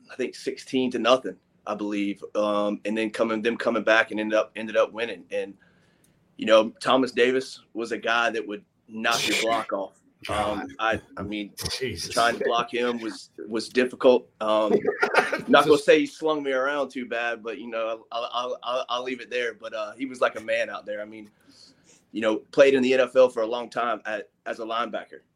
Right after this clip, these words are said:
Speaker 1: but was playing safety at Georgia. So you could see the type of a-, athleticism those guys have. But, you know, it's always gonna be a tough,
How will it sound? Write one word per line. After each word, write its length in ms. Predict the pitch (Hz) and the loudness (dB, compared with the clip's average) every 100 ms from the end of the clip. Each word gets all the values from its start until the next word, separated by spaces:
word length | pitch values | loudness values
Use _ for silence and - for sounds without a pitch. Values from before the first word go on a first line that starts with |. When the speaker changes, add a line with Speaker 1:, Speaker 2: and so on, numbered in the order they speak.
| - | -6
Speaker 1:
but 140 | 110 | -6
was 100 | 104 | -6
playing 280 | - 117 107 | -2 0 0
safety 440 | - 110 107 104 | 0 -2 0 -6
at 80 | 92 | -6
Georgia. 360 | 107 110 101 90 | -2 -2 -2 -8
So 300 | - 98 98 | -2 0 0
you 140 | 104 | -2
could 120 | 101 | -4
see 160 | - 127 | 2 2
the 80 | 107 | 4
type 220 | 110 101 | 2 2
of 80 | 95 | 4
a-, 300 | 107 - 104 | 2 2 -6
athleticism 580 | 104 104 107 92 95 98 | 0 0 0 -8 -10 -8
those 160 | 101 | -4
guys 260 | 101 98 98 | -2 -2 2
have. 260 | 98 95 | 0 2
But, 200 | 95 - - _ _ _ _ | -2 -4 -6 _ _ _ _
you 120 | - 123 | 4 8
know, 120 | 123 | 8
it's 140 | 123 | 6
always 420 | - 120 135 127 | 2 6 6 6
gonna 160 | 101 120 | 2 -2
be 140 | 120 | -2
a 40 | 104 | -6
tough, 460 | - 117 120 - | -2 -2 -2 -8